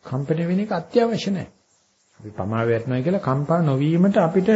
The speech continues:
බුදුහාමුදුරු ලයිසන් එකක් දීලා තියෙනවා. යෝගාවචරය හිතනවා කම්පා වීම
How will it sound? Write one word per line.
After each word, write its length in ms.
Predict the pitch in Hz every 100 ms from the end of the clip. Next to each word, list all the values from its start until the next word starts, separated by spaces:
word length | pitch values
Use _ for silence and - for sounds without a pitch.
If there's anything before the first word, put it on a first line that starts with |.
| 190 - - _
බුදුහාමුදුරු 640 | 151 147 180 165 190 202
ලයිසන් 340 | 175 180 190
එකක් 120 | 185 113
දීලා 280 | 104 95 92
තියෙනවා. 240 | 87 - _ _ _ _ _ _ _ -
යෝගාවචරය 500 | 180 220 208 196 165
හිතනවා 280 | 165 196 190
කම්පා 400 | 165 170 180 175
වීම 300 | 165 160